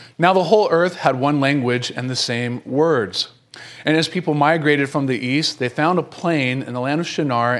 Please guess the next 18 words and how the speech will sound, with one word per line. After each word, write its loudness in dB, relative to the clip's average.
and -8
settled 0
there. -4
And 0
they 4
said 2
to -4
one 2
another, 2
"Come, 0
let 4
us 2
make -2
bricks 0
and 0
burn 2
them 0
thoroughly." 0